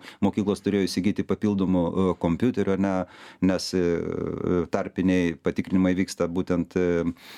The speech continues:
elektroniniu būdu, ar ne. Na, savaime suprantama, daug visko reikėjo. Tai reikėjo atnaujinti programas, reikėjo bandyti, e, kaip pasakyti, parengti naujas užduotis, ar ne, ir taip toliau, taip toliau. Čia yra visa grandinė, daug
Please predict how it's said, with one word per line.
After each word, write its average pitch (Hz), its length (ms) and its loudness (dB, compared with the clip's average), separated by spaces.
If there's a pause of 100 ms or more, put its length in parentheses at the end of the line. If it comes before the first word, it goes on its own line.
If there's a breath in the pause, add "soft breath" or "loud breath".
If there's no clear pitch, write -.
(140)
elektroniniu 110 560 0
būdu, 107 340 2
ar 85 100 -2
ne. 117 240 2
Na, 107 260 0
savaime 107 360 0
suprantama, 104 500 0
daug 104 320 0
visko 104 760 0
reikėjo. 101 600 2
Tai 92 120 -2
reikėjo 95 280 0
atnaujinti 98 360 0
programas, 98 760 0
reikėjo 95 440 2
bandyti, 92 680 0 (440 loud breath)
e, 90 280 2
kaip 90 200 -4
pasakyti, 92 420 -2
parengti 104 440 -2
naujas 107 400 2
užduotis, 113 560 0
ar 104 80 2
ne, 107 160 0
ir 101 100 -4
taip 104 180 -2
toliau, 117 220 0
taip 107 160 -2
toliau. 127 160 0
Čia 113 140 -2
yra 113 100 0
visa 107 240 -2
grandinė, 113 560 2
daug 120 320 0